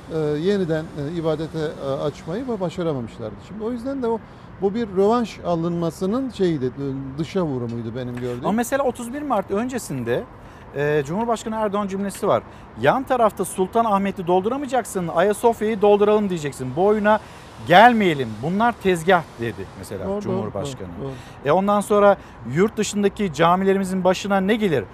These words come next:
Speaker 2: Ben bu oyuna gelecek kadar istikametimi kaybetmedim." Hani kurmuş olduğu cümleler bu iken meydanlardan yükselen "Ayasofya Camii olsun." cümlelerine karşı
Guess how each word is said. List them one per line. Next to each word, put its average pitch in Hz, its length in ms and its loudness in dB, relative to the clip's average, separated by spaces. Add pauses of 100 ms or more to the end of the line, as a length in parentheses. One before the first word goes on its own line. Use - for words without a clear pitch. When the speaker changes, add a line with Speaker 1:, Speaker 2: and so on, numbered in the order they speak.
(240)
Speaker 2:
Ben 180 280 6 (120)
bu 208 220 4
oyuna 185 260 4
gelecek 175 440 0
kadar 185 240 4
istikametimi 185 720 -2
kaybetmedim." 165 760 2 (200)
Hani 110 100 -12 (100)
kurmuş 170 320 -6
olduğu 277 240 -6
cümleler 220 560 2
bu 262 180 0
iken 151 340 0
meydanlardan 165 680 -2 (240)
yükselen 165 380 0 (120)
"Ayasofya 180 600 2
Camii 160 320 -2
olsun." 156 320 -4
cümlelerine 156 420 -4
karşı 151 340 -2